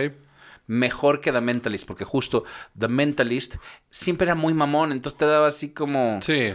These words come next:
Speaker 2: qué hueva.
Speaker 1: Ajá, y tú veías justo eso que acabas de decir: es a pesar de, él puede con todo esto.
Speaker 2: Sí.
Speaker 1: Y esto es un triunfo pequeño para él cada vez que logra algo, que logra algo
Speaker 2: Sí, porque
Speaker 1: nuevo.
Speaker 2: es bien difícil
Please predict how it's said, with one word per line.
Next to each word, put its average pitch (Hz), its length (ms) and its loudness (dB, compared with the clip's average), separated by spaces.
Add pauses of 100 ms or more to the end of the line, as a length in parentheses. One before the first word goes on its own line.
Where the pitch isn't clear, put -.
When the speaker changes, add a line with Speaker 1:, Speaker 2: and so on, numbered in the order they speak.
(100)
Speaker 2:
qué 120 80 0
hueva. 98 360 0 (240)
Speaker 1:
Ajá, 170 360 2
y 139 60 -2
tú 165 120 -2
veías 160 400 2
justo 147 440 2
eso 135 200 0
que 113 80 -12
acabas 123 200 2
de 117 60 0
decir: 107 260 0
es 113 160 -2 (220)
a 101 180 0
pesar 95 460 2
de, 117 420 0 (440)
él 90 160 -8
puede 90 340 -8
con 80 200 -12
todo 76 260 -10
esto. - 300 -14 (100)
Speaker 2:
Sí. 127 320 -2
Speaker 1:
Y 107 120 4
esto 110 200 0
es 113 100 -2
un 110 100 0
triunfo 104 380 0
pequeño 101 420 0
para 90 240 2
él 95 140 0
cada 117 280 4
vez 110 180 0
que 101 100 -8
logra 95 320 2
algo, 95 240 0 (260)
que 98 80 -6
logra 101 280 0
algo 98 180 0
Speaker 2:
Sí, 202 60 0
porque 185 160 2
Speaker 1:
nuevo. 202 80 2
Speaker 2:
es 190 40 0
bien 202 160 2
difícil 139 720 -2